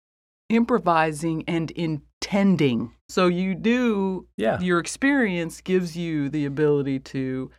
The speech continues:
Speaker 1: have some intention and apply that, what you've learned and what you know, but also the freedom to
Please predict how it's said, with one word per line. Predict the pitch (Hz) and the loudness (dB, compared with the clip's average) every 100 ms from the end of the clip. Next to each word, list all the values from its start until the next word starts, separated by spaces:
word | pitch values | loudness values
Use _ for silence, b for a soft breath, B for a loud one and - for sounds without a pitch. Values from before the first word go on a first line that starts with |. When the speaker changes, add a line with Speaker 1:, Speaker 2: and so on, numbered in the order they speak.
| _ - | _ -6
Speaker 1:
have | 165 139 | -4 -2
some | 156 143 | -4 -2
intention | 131 131 143 135 - 127 127 | -2 -4 -6 -6 -6 -10 -8
and | 127 131 | -8 -10
apply | 127 - 175 190 185 | -8 -2 0 0 -2
that, | 139 123 131 - _ _ _ _ | -2 -2 -6 -14 _ _ _ _
what | 147 143 | -4 -2
you've | - 139 | -2 -4
learned | 139 147 127 131 | -2 -2 -2 -4
and | 127 | -6
what | 123 | -6
you | 135 | -6
know, | 139 165 180 151 143 | -6 -6 -4 -4 -4
but | 131 127 - | -4 -6 -6
also | 135 127 - - 139 135 127 123 | -6 -6 -10 -10 -6 -6 -6 -8
the | 120 | -12
freedom | - 135 135 131 123 | -12 -8 -6 -6 -8
to | - 127 123 120 | -10 -10 -8 -8